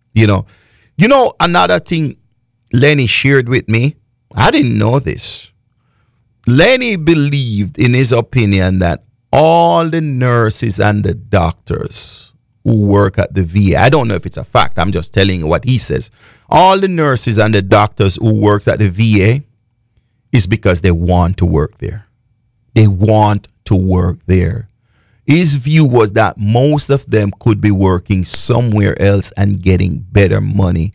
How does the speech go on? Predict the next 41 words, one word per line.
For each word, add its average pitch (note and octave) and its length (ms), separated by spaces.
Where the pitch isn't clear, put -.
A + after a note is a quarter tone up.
but G#2 260
they G#2+ 180
were, G#2 480
then G#2 180
he A2 80
was G#2 240
talking G2 320
about F#2 320
a F2 80
doctor F#2+ 520
of F2 140
his, F#2+ 360
you G2 160
know, F#2+ 220
that F2+ 340
she's E3 240
been A2+ 220
there. F2 200
She's, - 500
she's - 260
seventy D3+ 600
years C#3+ 360
old. C#3 320
This E3 140
doctor D#3 340
is G#2+ 100
seventy D3+ 720
years D3 340
old C#3+ 160
and B2+ 100
she's - 200
still C#3 240
working. C3 480
She E3+ 140
doesn't C#3 340
have C3 380
to. A2 120
She's D3+ 240
been D3 180
working C3 480
there G2 180